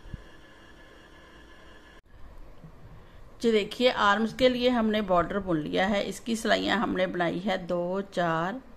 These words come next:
छः, आठ, दस, बारह, चौदह।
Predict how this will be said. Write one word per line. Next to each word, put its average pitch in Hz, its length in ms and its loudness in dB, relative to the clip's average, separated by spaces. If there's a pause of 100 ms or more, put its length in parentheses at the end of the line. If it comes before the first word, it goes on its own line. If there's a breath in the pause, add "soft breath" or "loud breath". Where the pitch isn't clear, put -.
(540 loud breath)
छः, 190 480 -2 (160)
आठ, 175 400 -2
दस, 175 440 -4
बारह, 170 360 -4
चौदह। 175 480 -2